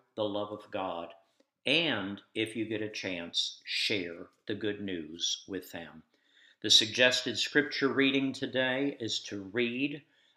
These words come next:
our proverb of the day over again. Today was Proverb twelve, and there are many, many rich nuggets in chapter twelve, and to reread in its entirety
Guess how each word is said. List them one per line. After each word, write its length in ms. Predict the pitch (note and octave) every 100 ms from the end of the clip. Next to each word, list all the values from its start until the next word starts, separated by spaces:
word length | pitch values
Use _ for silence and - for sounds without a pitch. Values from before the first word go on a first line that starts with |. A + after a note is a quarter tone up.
| -
our 220 | G2 G2
proverb 800 | - - A#2 A#2 A#2 A#2+ C3 -
of 180 | A#2 A#2
the 60 | B2+
day 360 | B2+ C3 C#3+
over 380 | B2 A#2+ G#2+ G#2
again. 480 | G2+ G2+ F#2+ F#2+ G#2+
Today 380 | - G2+ G#2+ G#2+
was 240 | A2+ A#2
Proverb 580 | - - A#2+ A#2+ A#2+ A2+
twelve, 600 | - - B2 B2 D3 D3 - - - -
and 180 | G#2+ G#2
there 200 | G#2 -
are 180 | G#2
many, 580 | G2+ A2 B2 C#3 D3+ D#3 -
many 680 | A#2+ A#2+ C3+ A#2 E2+ F2+ - _
rich 600 | G2 A#2 C#3 - - -
nuggets 720 | A#2 A#2 A2 G2 F2+ - - -
in 280 | A#2 A#2 C3
chapter 500 | - A#2+ A#2 B2+ A2+
twelve, 560 | - A2+ G2 G2 - - _ _ _ _ _
and 540 | E3+ F#3 C#3 A2 A2+ - -
to 160 | B2+
reread 880 | A2+ D3+ E3+ C3+ C#3+ B2 B2 A#2 -
in 380 | C3 C3+ D#3+ F3 -
its 280 | C#3+ C#3+
entirety 840 | D3+ C#3+ C#3 C3 A#2+ G2 F2+ F2 F2+